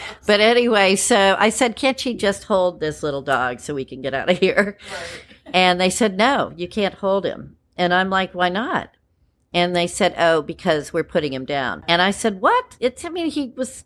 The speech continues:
Speaker 1: tiny.
Speaker 2: Right.
Speaker 1: And I said, Charlotte, my daughter, was crying and, you know, "What do you mean?"
Speaker 2: Right.
Speaker 1: And, and they said, "He's got floating kneecaps.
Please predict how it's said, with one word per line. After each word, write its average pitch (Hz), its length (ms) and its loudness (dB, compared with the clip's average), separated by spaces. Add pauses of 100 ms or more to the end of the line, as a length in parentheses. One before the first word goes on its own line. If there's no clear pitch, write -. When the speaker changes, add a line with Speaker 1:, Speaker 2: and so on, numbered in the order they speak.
(120)
Speaker 1:
tiny. 359 640 -2 (180)
Speaker 2:
Right. - 140 -16 (180)
Speaker 1:
And 240 200 2
I 233 160 4
said, - 680 -4
Charlotte, 190 600 2
my 165 140 -2
daughter, 151 440 -2
was 135 160 -8
crying 143 560 -2
and, 123 240 -10
you 165 120 -8
know, 160 120 -8
"What 208 200 -2
do 349 60 -2
you 330 140 -4
mean?" 277 520 -4 (280)
Speaker 2:
Right. - 120 -20
Speaker 1:
And, 190 320 0
and 170 300 2
they 175 100 2
said, 185 180 0
"He's 185 140 0
got 185 200 0
floating 185 360 2
kneecaps. 185 640 -6